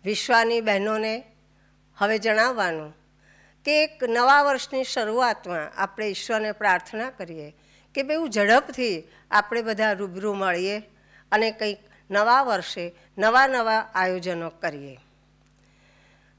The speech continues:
હવેનો કાર્યક્રમ જે ફેબ્રુઆરીમાં રજૂ થશે, તે વિશે વિશ્વના WhatsApp ગ્રુપમાં મૂકવામાં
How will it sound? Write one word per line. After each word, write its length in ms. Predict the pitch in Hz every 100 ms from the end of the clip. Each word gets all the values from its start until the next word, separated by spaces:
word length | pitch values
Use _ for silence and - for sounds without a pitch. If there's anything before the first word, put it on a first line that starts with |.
| -
હવેનો 460 | 202 208 233 233
કાર્યક્રમ 640 | 226 214 220 220 220 214
જે 160 | 196 214
ફેબ્રુઆરીમાં 800 | - 214 196 220 214 208 208 202
રજૂ 280 | 196 175 202
થશે, 560 | - 208 - 220 254 _ _ _ _ _ _ _ -
તે 200 | 254 285
વિશે 460 | 202 - 165 156 _ _ _ _ _ _ _ -
વિશ્વના 800 | 214 - 240 233 226 214 196 196 _ _
WhatsApp 500 | 190 214 - - 247
ગ્રુપમાં 540 | 202 208 208 196 180 175 - _ _
મૂકવામાં 520 | 190 - 190 175 175